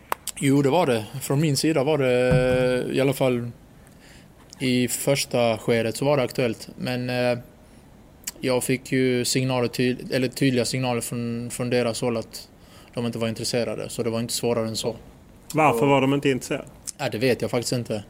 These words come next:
Speaker 1: Eh, jag har ju inte fått, liksom, sådär, utan det var mer att de visade ingen intresse och de visste min situation,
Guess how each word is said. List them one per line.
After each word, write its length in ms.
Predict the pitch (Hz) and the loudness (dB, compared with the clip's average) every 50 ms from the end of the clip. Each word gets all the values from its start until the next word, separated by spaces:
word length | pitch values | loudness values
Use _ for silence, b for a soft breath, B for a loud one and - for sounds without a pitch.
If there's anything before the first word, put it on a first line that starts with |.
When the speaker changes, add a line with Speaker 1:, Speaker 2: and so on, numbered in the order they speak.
| B B B B B B B - | B B B B B B B -4
Speaker 1:
Eh, 100 | 120 117 | -2 -2
jag 300 | 113 113 113 113 113 113 | 0 0 0 -2 0 0
har 60 | 113 | 0
ju 220 | 113 117 117 117 120 | 2 2 2 2 2
inte 200 | 120 107 - 113 | 0 -2 -4 -6
fått, 360 | - - 120 113 - - - | -2 0 -2 -2 -2 -4 -6
liksom, 560 | 123 113 - - 123 113 113 110 110 110 104 - - - - - | -6 -6 -4 -4 -4 -4 -4 -6 -6 -8 -10 -12 -18 -20 -16 -14
sådär, 420 | - - 120 117 113 107 107 110 | -8 -2 0 2 2 2 0 -2
utan 360 | 110 - - 120 113 110 113 | -6 -4 -4 -6 -4 -4 -2
det 80 | 117 120 | -2 0
var 120 | 123 123 | 0 0
mer 200 | 123 127 123 123 | 0 0 2 2
att 300 | 120 113 113 - - - - | 2 0 -2 -4 -10 -12 -8
de 200 | - 131 123 123 | -6 -4 -2 0
visade 280 | 127 123 - - 123 | 0 0 2 0 0
ingen 140 | 127 123 120 | 0 0 -2
intresse 440 | 117 - - 127 127 123 - - 117 | -2 0 0 0 0 0 0 0 0
och 120 | 113 113 | 0 0
de 220 | 120 117 120 120 120 | 0 -2 -2 0 0
visste 280 | 127 123 - - 123 | 0 0 2 0 0
min 140 | 123 131 120 | 0 0 -2
situation, 580 | - - - 117 - - 123 117 113 110 113 | -2 -2 -4 -4 0 0 0 2 0 -2 -6